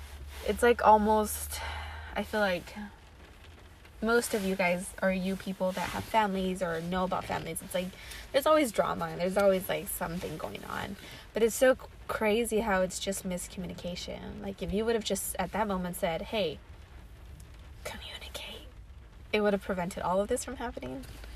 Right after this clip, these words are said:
But people, we're, we're complicated. We have a lot of pride,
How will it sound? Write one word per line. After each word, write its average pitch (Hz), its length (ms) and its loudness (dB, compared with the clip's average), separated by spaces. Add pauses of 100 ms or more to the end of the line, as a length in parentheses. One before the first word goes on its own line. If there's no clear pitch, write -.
(680)
But 208 300 4
people, 247 560 4
we're, 226 220 0
we're 226 160 0
complicated. - 800 -2
We 190 240 0
have 202 180 -2
a 196 40 -2
lot 196 120 4
of 190 60 0
pride, 185 500 0